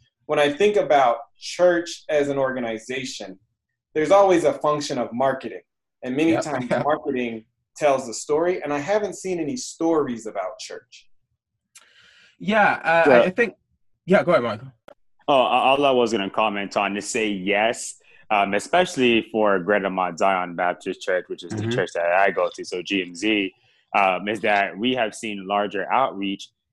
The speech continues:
Speaker 3: and individuals outside of Austin and outside of
Speaker 2: Mm-hmm.
Speaker 3: Texas, right?
Speaker 2: Mm-hmm.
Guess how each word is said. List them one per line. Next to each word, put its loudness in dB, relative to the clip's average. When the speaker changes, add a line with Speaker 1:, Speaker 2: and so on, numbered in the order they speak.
Speaker 3:
and -4
individuals -2
outside -2
of -10
Austin -2
and -14
outside -6
of -18
Speaker 2:
Mm-hmm. -16
Speaker 3:
Texas, -12
right? -2
Speaker 2:
Mm-hmm. -12